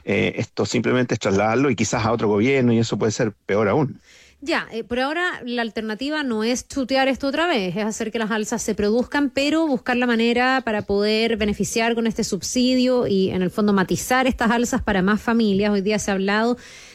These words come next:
Speaker 2: de una posibilidad de presentar un proyecto para triplicar la cantidad de personas que pudieran acogerse a este subsidio. Y como vías de financiamiento, se habla de una sobretasa al impuesto verde, específicamente impuestos al carbón, eh, también en el cargo por servicio público,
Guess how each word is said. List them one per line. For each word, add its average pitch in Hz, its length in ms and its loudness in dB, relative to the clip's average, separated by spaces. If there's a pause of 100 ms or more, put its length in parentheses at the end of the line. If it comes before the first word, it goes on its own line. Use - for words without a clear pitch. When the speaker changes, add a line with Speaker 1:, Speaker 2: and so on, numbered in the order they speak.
Speaker 2:
de 208 180 0
una 220 480 2
posibilidad 208 420 0
de 214 80 0
presentar 180 320 -4
un 190 100 -4
proyecto 302 520 -2
para 220 280 0
triplicar 330 840 0
la 240 160 -8
cantidad 226 580 0
de 226 140 -4
personas 226 500 -2
que 226 480 0
pudieran 208 320 0
acogerse 214 520 -2
a 208 40 2
este 202 220 -2
subsidio. 190 580 0 (320)
Y 233 80 -2
como 269 200 2
vías 359 260 2
de 381 160 2
financiamiento, 247 1200 2
se 240 120 -2
habla 233 200 2
de 233 40 4
una 233 140 4
sobretasa 202 420 0
al 208 80 2
impuesto 190 320 -2
verde, 294 380 2
específicamente 202 600 -2
impuestos 185 360 -2
al 165 120 0
carbón, 180 520 2 (180)
eh, 208 220 0
también 220 520 0
en 302 100 0
el 262 100 -2
cargo 254 260 0
por 240 140 -2
servicio 208 340 -4
público, 277 480 0